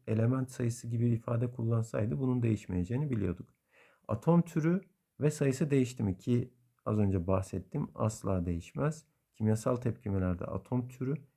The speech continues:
ve atom sayısı her zaman korunur. Molekül yapısı korundu mu? E, değerli kardeşlerim, kimyasal tepkimede yeni moleküller, yeni maddeler oluşur. E,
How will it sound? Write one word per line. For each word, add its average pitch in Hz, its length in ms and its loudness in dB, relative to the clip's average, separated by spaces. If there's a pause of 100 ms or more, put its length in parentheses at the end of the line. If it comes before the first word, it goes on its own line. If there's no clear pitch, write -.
(120)
ve - 80 0
atom 127 320 2
sayısı 104 340 -4
her 127 180 0
zaman 135 320 0
korunur. 92 320 0 (460)
Molekül 143 500 4
yapısı 139 560 -4
korundu 139 480 2
mu? 92 220 2 (300)
E, 104 100 -2
değerli 127 260 4
kardeşlerim, 113 500 0
kimyasal 120 540 2
tepkimede 117 500 0
yeni 101 300 4
moleküller, 120 580 2
yeni 104 280 4
maddeler 127 440 -2
oluşur. 131 380 -4 (540)
E, - 80 -4